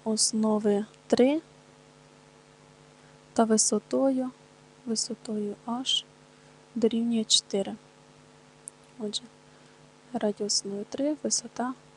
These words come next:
чотири. Е, знаємо, що площа повної поверхні — це площа о-, двох основ, помножена на пл-, е, бічну поверхню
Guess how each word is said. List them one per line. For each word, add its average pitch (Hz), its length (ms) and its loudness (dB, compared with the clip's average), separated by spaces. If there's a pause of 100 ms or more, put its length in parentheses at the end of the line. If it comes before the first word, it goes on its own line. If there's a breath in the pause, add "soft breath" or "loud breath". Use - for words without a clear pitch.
(160)
чотири. 196 480 -2 (1160 loud breath)
Е, 220 420 0
знаємо, 220 560 0
що - 160 2
площа 233 360 2
повної 214 380 -2
поверхні — 233 520 0
це 214 120 2
площа 220 720 4 (280)
о-, - 160 -6
двох 208 380 2 (120)
основ, 254 600 0 (540)
помножена 233 520 -2
на 214 100 -4
пл-, 208 220 -10 (140)
е, 202 340 0 (140)
бічну 240 500 -2 (440)
поверхню 208 580 -2